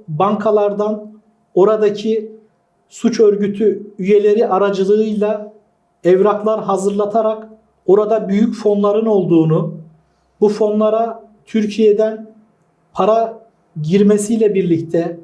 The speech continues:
yurt dışında şirketler kurulmasıyla birlikte bu fonlardan para çekilmesinin mümkün olduğunu söylemekte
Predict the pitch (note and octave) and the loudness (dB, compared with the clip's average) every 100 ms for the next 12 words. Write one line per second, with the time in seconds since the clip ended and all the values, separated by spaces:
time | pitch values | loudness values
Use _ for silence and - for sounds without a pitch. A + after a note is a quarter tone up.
0 | _ _ - G#3 G3+ A#3 - G#3+ A3 G#3 | _ _ -2 -2 0 -2 0 -2 -2 -2
1 | G3+ - G#3 G3+ A3 G#3+ G#3+ G#3+ G#3+ G#3 | -6 -4 -4 0 -2 -2 -2 0 0 -2
2 | A#3 G#3+ F3+ F3 D#3+ C#3 G#3 A3 - - | -2 0 0 0 -2 0 -2 -2 -6 -20
3 | _ _ G3+ G#3 A3+ G#3+ G#3+ G#3 A3 A3+ | _ _ -6 0 0 0 -2 -2 -2 -4
4 | - G#3 G#3+ G#3+ G3+ G#3 G3+ G3 - A#3 | -2 -2 0 -2 -4 -6 -4 -4 -2 0
5 | G#3 G3+ G3+ A3 G3+ F#3+ E3+ - F#3 G3+ | 0 0 0 0 0 0 -2 0 0 2
6 | G#3 G#3 G#3 A#3 B3 | 0 -2 -2 -4 -4